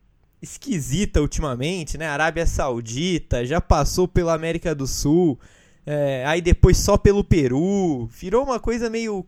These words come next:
confusa, né, o Dakar, mas ainda é a grife Dakar, e, e foi uma vitória que, que na época eu lembro que foi um barulho muito grande, porque meio que,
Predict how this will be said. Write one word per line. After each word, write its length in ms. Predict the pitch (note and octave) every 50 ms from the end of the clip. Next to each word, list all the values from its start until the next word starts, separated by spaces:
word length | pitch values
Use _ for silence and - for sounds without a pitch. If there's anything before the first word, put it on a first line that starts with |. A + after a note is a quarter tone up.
| _ -
confusa, 760 | - B3 A#3+ G3+ D3+ - - - F3 G3+ G#3+ F#3 C#3 C#3+ C#3+
né, 80 | D3+ E3
o 80 | E3
Dakar, 440 | D#3+ D3 C#3 C#3 C3+ - C#3+ C#3+ D3+
mas 200 | F#3+ B3 C#4 C4
ainda 320 | B3+ B3 C4+ D4+ C#4 C4 A3+
é 100 | A3 A#3+
a 80 | B3 A3
grife 480 | D#3 C#3 C#3+ F3+ G3+ A#3+ A3 - - F#3+
Dakar, 640 | E3 E3 C#3+ C#3 - D3 C3+ C#3 C3+ C3 - - _ _ _ _ _ _ _ _ _ _
e, 1160 | - D#3 D3 D3 D3 D3 C#3+ C#3 C#3 C3+ C3+ C3 B2+ B2 A#2+ A#2 A2+ A2 G#2+ - - - - _ _ _ _ _ _
e 120 | - D#3+ D#3+
foi 180 | - - G3
uma 160 | G#3 G#3 A#3
vitória 420 | A3 G#3 G3+ - G#3 G3 G3+ G#3 G#3
que, 320 | G#3 - A3 G#3+ G#3 G#3 - _ _ _ _ _ _ _ _ _ _
que 140 | - - G3+
na 180 | G3 A3+ A3 F#3+
época 360 | F3 F3 F#3 - - - A3
eu 80 | A3 G#3
lembro 260 | F3+ F3+ F#3+ G3+ G#3+
que 80 | -
foi 320 | - - - G3 G3 G#3+ A#3+
um 320 | C4 C4+ C4 C4+ C4 B3
barulho 460 | G#3+ A#3+ A#3 G#3+ G3 F#3+ G#3+ A#3 B3+
muito 240 | A#3 A3+ A#3+ B3 -
grande, 420 | C#4 A#3 F#3+ F#3+ F#3+ G3+ G#3 G#3+ A#3
porque 540 | - - - - - G#3+ G#3+ A3 A#3+ C4
meio 260 | C4+ A#3 A3 A3 A#3+ A#3
que, 460 | - - B3 B3 A#3+ A#3 A3+ A3